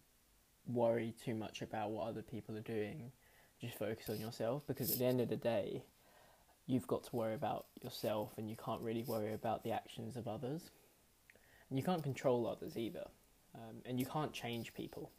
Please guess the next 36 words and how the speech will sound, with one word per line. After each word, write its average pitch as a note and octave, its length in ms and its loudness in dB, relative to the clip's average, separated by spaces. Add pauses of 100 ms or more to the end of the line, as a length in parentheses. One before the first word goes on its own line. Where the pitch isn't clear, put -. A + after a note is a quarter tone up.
(520)
That's B2 180 2
another B2 280 2
thing. - 300 -8 (540)
Um, A2+ 200 -6
and B2 100 -4
I B2+ 60 0
think B2 340 -4 (440)
this C3 160 -2
podcast A2+ 720 -2
will A2 200 -4
just - 200 -8
kind A2 180 -4
of G#2+ 60 -6
end A2+ 240 0
up - 180 -4
going A2 260 -2
on A2 140 -4
to - 160 -6
whatever A2+ 340 0
I A2 60 -2
start - 320 -2
thinking A#2+ 320 -2
about B2 300 0
while A#2 180 0
I A2+ 60 -2
speak. - 520 -4 (680)
Um, B2+ 520 -4 (720)
you, C3 300 2
you C3+ 120 0
can't C#3+ 280 0
change A2+ 340 -4
people. - 420 -6 (440)
You B2+ 100 2
can B2 240 0 (100)
inspire B2+ 520 2
people, A#2 580 -2